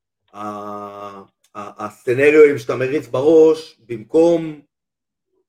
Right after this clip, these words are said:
להפוך את עצמך ל-, לזהיר מפניהם, אתה, כאילו, אתה כבר חשוף.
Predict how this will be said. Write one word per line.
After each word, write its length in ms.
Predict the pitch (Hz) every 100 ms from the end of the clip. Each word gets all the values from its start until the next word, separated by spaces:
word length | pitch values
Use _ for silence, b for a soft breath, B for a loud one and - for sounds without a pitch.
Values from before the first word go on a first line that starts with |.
| _
להפוך 380 | 117 113 - 160
את 60 | 160
עצמך 380 | 147 139 123 151
ל-, 600 | 151 151 143 139 131 120 -
לזהיר 840 | 120 117 110 113 113 131 202 202
מפניהם, 800 | 156 139 135 131 - 127 127 143
אתה, 520 | 127 120 117 110 113 104 _ _ _ _ _ _ _ _ _
כאילו, 320 | 135 156 123
אתה 640 | 131 117 113 110 110 107 110
כבר 180 | 120 110 _ _ _ _
חשוף. 460 | _ 123 - 185